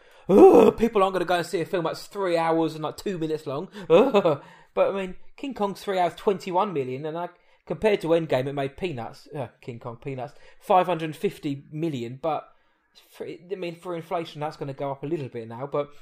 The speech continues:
three hours, twenty-one minutes. But obviously, that's a P-, it's a Peter Jackson vehicle. Yeah, Naomi Watts, Jack Black, Adrien Brody were your start, were your leads in this. Um, it was, I, it's better than I remember it being.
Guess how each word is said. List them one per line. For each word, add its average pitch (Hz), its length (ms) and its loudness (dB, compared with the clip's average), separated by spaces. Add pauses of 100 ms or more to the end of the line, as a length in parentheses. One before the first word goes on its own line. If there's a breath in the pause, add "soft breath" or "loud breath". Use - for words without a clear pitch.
(300 soft breath)
three - 340 -20 (120)
hours, - 200 -12
twenty-one 202 460 -16
minutes. 226 340 -6 (340 soft breath)
But 180 120 0
obviously, 190 300 2
that's 196 140 -2
a 202 40 -8
P-, 214 140 0
it's 175 160 -2
a 202 60 -2
Peter 214 320 0
Jackson 165 500 -6
vehicle. 151 540 -6 (380 soft breath)
Yeah, 156 220 -4
Naomi 160 360 -4
Watts, 156 260 -2
Jack - 240 -4
Black, 147 180 -6
Adrien 151 340 -6
Brody 143 380 -4
were 139 140 -6
your 131 160 -6 (120)
start, - 300 -8
were 143 80 -6
your 143 140 -6
leads 147 260 -6
in 131 60 -10
this. 131 260 -14 (840 soft breath)
Um, 208 560 0 (280)
it 226 120 -2
was, 214 120 -6 (140)
I, 220 160 6
it's 220 260 0
better 285 320 4
than 285 100 -4
I 240 120 -6
remember 220 340 -4
it 160 100 -10
being. 135 380 -2